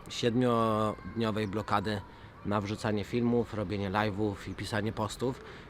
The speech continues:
więc nie było nawet jak was, e, poinformować. I słuchajcie, sytuacja jest następująca. Powitajmy wujka lajkiem.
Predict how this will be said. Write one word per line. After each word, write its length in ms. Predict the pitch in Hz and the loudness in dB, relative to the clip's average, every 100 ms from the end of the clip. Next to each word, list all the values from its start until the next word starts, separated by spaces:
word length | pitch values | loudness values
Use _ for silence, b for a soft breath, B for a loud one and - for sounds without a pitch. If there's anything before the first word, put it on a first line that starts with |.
| 104 | -8
więc 140 | - | -2
nie 80 | 113 | 0
było 160 | 107 | 2
nawet 200 | 110 104 | 2 2
jak 120 | 107 90 | 0 -2
was, 260 | 101 - | -4 -4
e, 160 | 92 104 | -4 -2
poinformować. 680 | 107 104 113 107 107 135 - - - - - - - - - 127 | -2 -2 0 2 4 2 0 -16 -20 -20 -18 -18 -18 -18 -10 -6
I 40 | |
słuchajcie, 460 | 110 120 104 - 82 - - B B B | 0 4 4 2 -6 -10 -16 B B B
sytuacja 360 | - 123 123 131 | -2 2 2 2
jest 80 | |
następująca. 600 | 123 - 117 120 98 85 76 - B B B | 0 0 0 2 0 -2 -8 -12 B B B
Powitajmy 560 | 127 120 131 156 160 160 | 4 6 10 10 12 8
wujka 540 | 123 139 131 143 139 127 - - - - - - - | 8 4 6 8 8 6 -2 -18 -16 -16 -16 -14 4
lajkiem. 440 | 117 104 - 95 | 8 8 6 -4